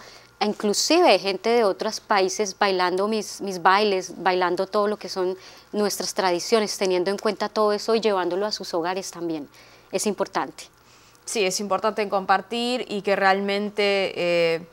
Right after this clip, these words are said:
Speaker 2: todos estemos unidos por medio de la cultura, la música, el baile y el arte. ¿Y dónde podemos encontrar más información? ¿En fusionfest punto org?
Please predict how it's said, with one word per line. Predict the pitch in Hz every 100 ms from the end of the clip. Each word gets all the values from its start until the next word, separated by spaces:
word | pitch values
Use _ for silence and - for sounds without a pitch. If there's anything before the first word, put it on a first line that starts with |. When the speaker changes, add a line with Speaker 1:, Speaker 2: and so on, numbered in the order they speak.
| - - - _ _ -
Speaker 2:
todos | 240 233 226
estemos | 233 220 214 214
unidos | 208 220 233 240 247
por | - 202
medio | 196 190 196
de |
la | 185
cultura, | 180 180 180 196 196 196
la | 180
música, | 180 185 185 202 180
el | 175
baile | 175 170 175 175
y | 170
el | 165
arte. | 170 147 - 156 151 - - - - -
¿Y | - - 220 - -
dónde | 233 240 247
podemos | 233 226
encontrar | 220 202 202
más | 196 202
información? | 185 185 180 175 175 165
¿En | 175
fusionfest | - 196 202 196 185 185 -
punto | 196 185 185
org? | - 185 226